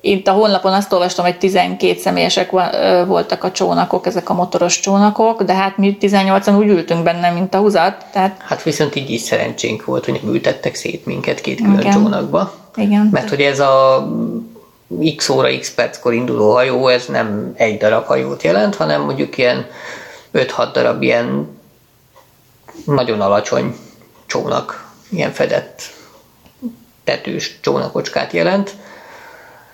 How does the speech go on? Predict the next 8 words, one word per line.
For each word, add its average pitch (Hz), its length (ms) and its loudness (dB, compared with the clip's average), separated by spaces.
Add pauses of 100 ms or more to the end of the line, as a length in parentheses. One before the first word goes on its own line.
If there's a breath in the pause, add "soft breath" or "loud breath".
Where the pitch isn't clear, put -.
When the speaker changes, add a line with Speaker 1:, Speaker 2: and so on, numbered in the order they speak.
(500 loud breath)
Speaker 2:
Ö, - 200 0
és 147 220 0
ezek 131 240 -2
így 123 320 -4 (180)
kvázi 120 400 0
egymás 113 360 -2
után - 320 -4
csapatban 127 640 -2